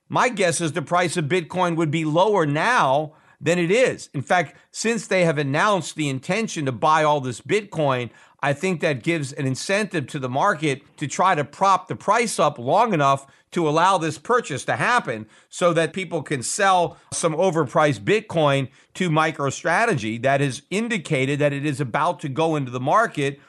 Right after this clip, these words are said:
with this big buy order. And I'm sure there's a lot of sellers who are licking their chops at this money coming into the market, because the vast majority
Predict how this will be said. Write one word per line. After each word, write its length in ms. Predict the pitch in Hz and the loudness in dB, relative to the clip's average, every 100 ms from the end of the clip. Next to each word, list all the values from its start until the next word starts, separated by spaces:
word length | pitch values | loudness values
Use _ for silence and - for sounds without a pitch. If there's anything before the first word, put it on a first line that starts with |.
| _ | _
with 160 | 151 151 | -4 0
this 180 | 147 - | 0 -2
big 380 | 98 175 131 | -2 -2 0
buy 320 | 104 165 233 170 | 2 4 4 2
order. 420 | 113 104 139 147 _ | -4 -4 -4 -6 _
And 160 | - 151 | -4 0
I'm 100 | 156 | 0
sure 220 | 143 190 | -2 -2
there's 220 | 160 160 | 0 -2
a 60 | 151 | -2
lot 240 | 139 165 | 0 2
of 100 | 151 | 2
sellers 580 | - - 190 214 147 135 | -2 -2 0 2 0 -2
who 100 | 151 | -2
are 120 | 143 | -2
licking 360 | 131 175 156 139 | -2 -4 -4 -4
their 120 | 127 | -4
chops 600 | 120 - 220 180 139 - - - - - | -4 2 4 4 2 -2 -20 -20 -20 -4
at 220 | 156 156 | 0 0
this 180 | 156 143 | 0 0
money 300 | 147 160 151 | 2 2 0
coming 360 | 135 156 147 143 | -2 -2 0 -2
into 120 | 135 | -2
the 80 | 139 | 0
market, 480 | 165 220 147 113 - _ _ - | 2 2 0 -8 -14 _ _ -4
because 320 | 160 180 156 | 0 0 0
the 100 | 147 | 0
vast 380 | 175 208 220 - | 0 0 0 -2
majority 800 | 160 127 175 240 226 147 135 | -4 2 2 4 4 2 -4